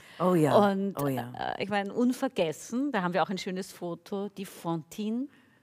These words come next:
Speaker 2: in Les Misérables.
Speaker 1: Ja.
Speaker 2: Das war wann eigentlich?
Speaker 1: Das war achtundachtzig.
Speaker 2: Achtundachtzig, das weißt du, Wahnsinn. Wie lange ist das eigentlich gelaufen? Wie lange warst
Speaker 1: Oh,
Speaker 2: du
Speaker 1: das
Speaker 2: da?
Speaker 1: war, das lief eine Weile. Ich hab ein Jahr,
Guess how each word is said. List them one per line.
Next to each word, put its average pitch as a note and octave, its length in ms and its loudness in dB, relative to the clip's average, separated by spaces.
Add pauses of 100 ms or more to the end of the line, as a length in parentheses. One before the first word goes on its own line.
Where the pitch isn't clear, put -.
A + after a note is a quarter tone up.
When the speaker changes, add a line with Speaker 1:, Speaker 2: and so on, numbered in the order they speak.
Speaker 2:
in F#3+ 200 -6
Les G3 280 4
Misérables. D#3 720 -2 (320)
Speaker 1:
Ja. D#3+ 160 -6 (960)
Speaker 2:
Das - 260 -8
war A3 200 0 (220)
wann E3+ 200 -10 (260)
eigentlich? - 180 -8 (120)
Speaker 1:
Das - 80 -6
war G#3 180 -2 (140)
achtundachtzig. A#3 1000 0
Speaker 2:
Achtundachtzig, D#4+ 640 6
das - 240 -4
weißt A#3+ 360 -2
du, A#3+ 200 -2
Wahnsinn. - 540 -8 (1040)
Wie E3 80 -2
lange G#3 240 0
ist D4 100 -2
das D4 120 -6
eigentlich B3+ 340 -4
gelaufen? F#3 380 0
Wie - 40 0
lange C#4 300 2
warst B3 160 8
Speaker 1:
Oh, A#3+ 40 10
Speaker 2:
du A#3 120 6
Speaker 1:
das A#3 100 6
Speaker 2:
da? F3 120 0
Speaker 1:
war, G#3 100 8
das G#3+ 240 2
lief A3+ 220 0
eine G3+ 200 2
Weile. G3 200 6
Ich G#3+ 160 0
hab A3 100 2
ein F#3+ 160 0
Jahr, E3 360 2